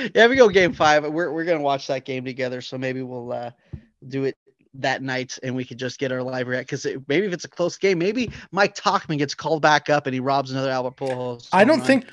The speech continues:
Speaker 1: Who
Speaker 2: I don't think we're
Speaker 1: knows?
Speaker 2: gonna watch the game together because, like I told you, I could not handle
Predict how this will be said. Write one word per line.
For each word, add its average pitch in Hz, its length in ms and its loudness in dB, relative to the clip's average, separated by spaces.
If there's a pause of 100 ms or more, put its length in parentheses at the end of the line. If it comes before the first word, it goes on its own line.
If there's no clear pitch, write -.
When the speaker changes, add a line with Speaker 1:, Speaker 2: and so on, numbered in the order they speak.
(220)
Speaker 1:
Who 339 200 8
Speaker 2:
I 359 40 10
don't 285 200 10
think 262 100 8
we're 160 60 4
Speaker 1:
knows? 240 100 6
Speaker 2:
gonna 233 120 6
watch 226 280 6
the 220 100 4
game 220 180 6
together 135 460 0 (200)
because, 180 300 2
like 226 160 6
I 240 80 6
told 285 340 6
you, 147 280 4 (720)
I 208 280 8
could 220 300 0
not 190 300 4
handle 160 800 4